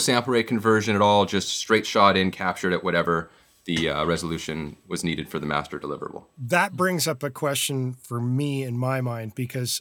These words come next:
Speaker 2: I have talked to another mastering engineer who, who works down on the Sony lot. And
Speaker 1: Huh.
Speaker 2: he does one master for all. And you're
Speaker 1: Yes.
Speaker 2: talking about a master for vinyl, a master for digital, et cetera.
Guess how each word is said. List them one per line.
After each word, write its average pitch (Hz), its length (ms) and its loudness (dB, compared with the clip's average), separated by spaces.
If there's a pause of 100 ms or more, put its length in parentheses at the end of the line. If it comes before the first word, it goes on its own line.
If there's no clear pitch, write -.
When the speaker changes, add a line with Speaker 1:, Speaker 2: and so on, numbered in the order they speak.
(100)
Speaker 2:
I 135 100 -2
have 165 380 0
talked 135 380 -2
to 131 440 -2 (200)
another 139 520 2
mastering 131 440 -2
engineer 120 280 -4
who, 127 540 -4
who 202 160 0
works 220 280 4
down 175 220 4
on 151 100 4
the 139 80 0
Sony 120 380 0
lot. 95 240 -18 (800)
And 143 460 4
Speaker 1:
Huh. - 40 -8 (300)
Speaker 2:
he 165 200 2
does 175 400 6 (200)
one 196 320 4
master 185 420 2
for 156 280 -4
all. 113 480 0 (420)
And 143 160 0
you're 180 80 6
Speaker 1:
Yes. - 80 2
Speaker 2:
talking 151 300 4
about 131 360 2 (220)
a 139 100 0
master 135 500 0
for 131 200 -2
vinyl, 131 460 0
a 123 40 -2
master 120 420 -4
for 117 200 -8
digital, 117 480 -6
et 113 100 -8
cetera. 117 460 -6